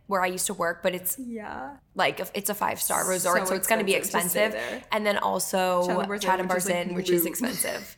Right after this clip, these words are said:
Speaker 1: <laughs> But other than that, like, I would say book a house,
Speaker 2: I
Speaker 1: get
Speaker 2: would
Speaker 1: an
Speaker 2: say
Speaker 1: Airbnb.
Speaker 2: book a house, but personally, if you're coming for the first time,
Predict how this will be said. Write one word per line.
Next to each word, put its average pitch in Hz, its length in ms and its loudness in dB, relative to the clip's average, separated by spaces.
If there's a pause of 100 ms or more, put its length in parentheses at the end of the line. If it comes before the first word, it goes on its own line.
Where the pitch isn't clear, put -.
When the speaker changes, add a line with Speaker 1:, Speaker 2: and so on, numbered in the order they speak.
Speaker 1:
<laughs> - 120 -20
But 254 140 2
other 240 220 4
than 370 180 2
that, 220 200 6
like, 247 140 -2
I 196 100 4
would 220 120 0
say 381 140 -2
book 190 240 -4
a 220 60 -2
house, 175 460 0
Speaker 2:
I 220 120 6
Speaker 1:
get 208 40 6
Speaker 2:
would 196 80 4
Speaker 1:
an 240 60 2
Speaker 2:
say 226 80 4
Speaker 1:
Airbnb. 233 80 4
Speaker 2:
book 254 140 4
a 233 60 4
house, 190 280 4
but - 380 0
personally, 254 760 -2
if 233 180 -6
you're 208 280 -4
coming 202 280 -6
for 214 100 -12
the 214 80 -12
first 202 280 -8
time, 170 400 -6